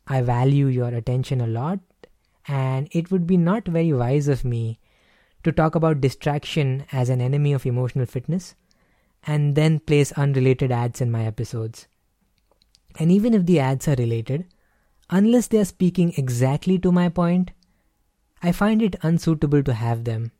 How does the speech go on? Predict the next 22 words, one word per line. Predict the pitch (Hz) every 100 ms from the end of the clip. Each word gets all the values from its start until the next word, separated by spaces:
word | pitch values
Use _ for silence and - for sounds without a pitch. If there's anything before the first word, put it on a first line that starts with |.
| _ _ _ _ _ _ _ _ _
So | - 214
yeah, | 233 214
long | 147 156 160
story | - 147 131
short, | - 131 180 - _ _ _ _ -
I | 139
am | 131
thinking | 147 151 180
of | 170
making | 147 143 151 143
this | 139 -
show | - 135
sustainable | 120 117 - 139 165 175 180 190 190
and | 123 117
ways | 120 127
to | -
do | 139 143
that, | 143 160 - - _ _ _ _ _ -
and | 151
the | 151
monthly | 147 185 208 226
subscription | 170 - - 147 - 160 151